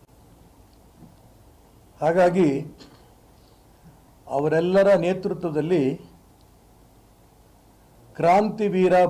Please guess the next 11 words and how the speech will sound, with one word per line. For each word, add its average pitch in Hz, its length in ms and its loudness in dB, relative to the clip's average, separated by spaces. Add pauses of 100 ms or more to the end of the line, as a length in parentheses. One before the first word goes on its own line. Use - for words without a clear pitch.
ಬ್ರಿಗೇಡ್ 147 400 0 (2250)
ಆರಂಭ 175 240 0 (140)
ಮಾಡಬೇಕು 151 480 -2
ಅನ್ನೋಂಥ 135 260 -8 (140)
ಹೆಸರನ್ನು 190 460 -4
ಕೂಡ 160 180 -8
ಅವರೇ 135 220 -6
ಕೊಟ್ಟರು. - 260 -14 (4000)
ನಮ್ಮ 175 120 -8 (120)
ಸಮಾಜವನ್ನ 202 560 0 (2750)
ವೈಯಕ್ತಿಕ 196 600 -2